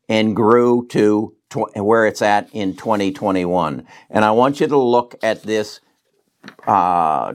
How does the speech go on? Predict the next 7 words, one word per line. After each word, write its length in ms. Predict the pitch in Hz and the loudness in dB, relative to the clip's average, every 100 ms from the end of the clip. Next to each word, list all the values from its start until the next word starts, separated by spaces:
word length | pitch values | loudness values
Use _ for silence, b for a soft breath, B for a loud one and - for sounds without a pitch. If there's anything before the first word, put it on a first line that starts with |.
| - | -8
chart, 420 | - 131 117 - | 0 2 2 -4
this 280 | 92 95 - | -8 -6 -6
Excel 420 | - - 127 120 | -8 0 2 2
spreadsheet 720 | 120 120 113 92 - 95 90 | -2 0 0 0 -4 -6 -2
that 140 | 104 95 | 0 2
I 140 | 101 | 0
created, 680 | 101 135 117 90 85 92 | -2 -2 0 0 0 -4